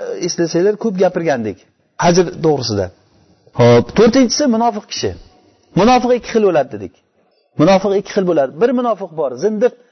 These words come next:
ya'ni nifoqini oshkor qilgan odam Abdulloh ibn Ubayga o'xshagan. Bu munofiqi oshkor bo'lib qolgan odam odamlar ichida ba'zi bir kishilarga nisbatan juda ham oshkor bo'lib qoladi.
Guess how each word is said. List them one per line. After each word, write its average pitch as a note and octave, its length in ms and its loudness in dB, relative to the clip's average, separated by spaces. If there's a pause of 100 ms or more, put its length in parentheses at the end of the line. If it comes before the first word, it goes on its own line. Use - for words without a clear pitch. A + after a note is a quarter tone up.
(300)
ya'ni F#3+ 260 2 (160)
nifoqini A#3+ 500 -2
oshkor A#3+ 380 0
qilgan G#3 260 -2
odam D#3+ 300 -4
Abdulloh G3+ 420 -6
ibn G3+ 120 -12
Ubayga F3+ 340 -6
o'xshagan. G2+ 380 -8 (720)
Bu B3 100 2
munofiqi B3 480 4
oshkor A#3 340 0
bo'lib A3 200 -4
qolgan G3+ 260 -4
odam F#3+ 280 -4
odamlar G3 420 -4
ichida F#3+ 360 -2 (800)
ba'zi A3 280 2
bir A#3 120 0
kishilarga G#3+ 460 0
nisbatan G3 560 -2 (360)
juda F3+ 260 -2
ham A3 120 2
oshkor F#3 280 -2
bo'lib D#3+ 180 -8
qoladi. E2+ 280 -2